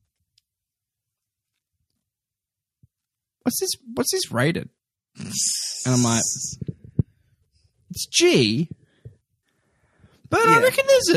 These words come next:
Speaker 1: a, there's a couple, I mean, it's not bad, but it's just, there's a few scenes that I'm like,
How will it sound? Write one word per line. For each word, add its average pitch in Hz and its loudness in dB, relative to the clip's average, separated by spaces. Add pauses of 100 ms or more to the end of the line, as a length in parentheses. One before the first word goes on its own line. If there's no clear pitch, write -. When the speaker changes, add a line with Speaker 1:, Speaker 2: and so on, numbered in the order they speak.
Speaker 1:
a, 131 -8 (720)
there's 392 2
a 466 4
couple, 359 0
I 247 2
mean, 320 2
it's 330 0
not 453 0 (420)
bad, 117 0
but 165 0
it's 185 -4
just, 285 -8
there's 220 0
a 220 2
few 320 2
scenes 185 4
that 135 0
I'm 123 0
like, 117 -2